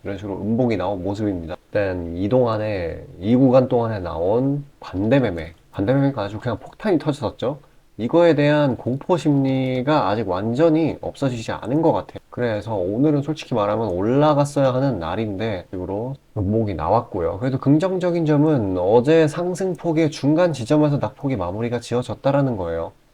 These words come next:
뭐 장 후반쯤에 차익 실현이 추가적으로 나오긴 했지만 딱히 의미가 있는 정도의 수준은 아니었고요.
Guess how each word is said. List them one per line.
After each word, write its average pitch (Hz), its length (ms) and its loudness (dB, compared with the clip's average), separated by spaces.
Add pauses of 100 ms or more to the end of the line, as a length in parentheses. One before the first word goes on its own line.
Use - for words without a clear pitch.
뭐 92 140 -4
장 107 360 -2
후반쯤에 131 840 2
차익 151 320 -4
실현이 135 320 0
추가적으로 139 540 0
나오긴 101 360 -2
했지만 117 440 -6 (400)
딱히 127 280 -4
의미가 113 360 -2
있는 104 240 -4
정도의 117 260 -4
수준은 117 400 -6
아니었고요. 101 600 -8